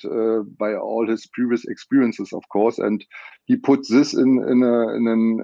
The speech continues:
in a, he puts this book down in a way which is appropriate for the times now and for his experiences now.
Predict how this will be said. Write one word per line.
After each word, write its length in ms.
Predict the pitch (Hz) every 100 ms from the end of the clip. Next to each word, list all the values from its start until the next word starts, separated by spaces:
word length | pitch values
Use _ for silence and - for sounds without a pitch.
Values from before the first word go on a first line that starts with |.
| 127
in 80 | 117
a, 800 | 113 110 104 95 90 - - -
he 80 | -
puts 180 | - 127
this 220 | 127 - -
book 160 | 120 - 110
down 320 | 110 143 139
in 80 | 120
a 80 |
way 260 | 104 110 131
which 240 | 117 123
is 180 | - -
appropriate 580 | 123 110 - 117 131 117 -
for 140 | 113
the 80 | 110
times 380 | - 107 113 -
now 280 | 107 113 78
and 200 | 92 87 -
for 200 | 98 95
his 160 | 110 - 120
experiences 760 | 104 - - 110 104 104 - 98
now. 280 | 98 82